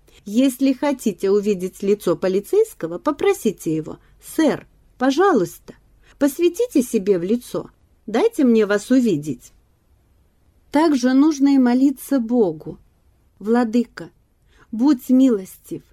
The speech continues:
пролей свет знания на лик Твой, дай нам увидеть Тебя". Если в доме нет света, это говорит о том,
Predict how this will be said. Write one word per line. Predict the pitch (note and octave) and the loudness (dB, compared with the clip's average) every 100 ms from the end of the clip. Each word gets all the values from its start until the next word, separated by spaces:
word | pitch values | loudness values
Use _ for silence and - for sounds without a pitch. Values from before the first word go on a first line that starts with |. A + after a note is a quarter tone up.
| _ _ _ _ | _ _ _ _
пролей | B3 C4+ C#4 D4 B3 | -2 2 2 2 0
свет | - A#3 B3+ G#3 | -2 -2 -2 -2
знания | G#3 A#3+ C4+ C#4 C4 C4 | 0 2 4 2 2 2
на | B3+ | 2
лик | B3+ B3 B3 | 2 0 -4
Твой, | - F3+ F3+ F3 E3 _ _ _ _ _ - | -14 -14 -8 -8 -8 _ _ _ _ _ -14
дай | G3+ C#4 D#4 | -4 -2 2
нам | C#4 C#4 C#4 | 4 4 4
увидеть | C#4+ C#4+ B3+ F3+ E3 | 4 2 0 -4 -12
Тебя". | - F3+ D#3+ E3 E3 - _ _ _ _ _ _ _ _ _ _ _ _ _ _ - | -8 -4 -2 -2 -6 -12 _ _ _ _ _ _ _ _ _ _ _ _ _ _ -6
Если | G#3+ A3 A3+ | -4 0 -2
в | G#3 | 0
доме | A3 A3 | 0 2
нет | G#3+ A3 G#3+ | 2 0 -4
света, | - G#3+ C4 B3+ - - _ _ _ - | -10 -4 -4 -4 -16 -20 _ _ _ -10
это | G#3+ B3 | -4 -2
говорит | A3+ B3 C4+ C4 B3+ | 0 0 0 -2 -4
о | |
том, | B3 D#4+ F4 | -6 -4 -4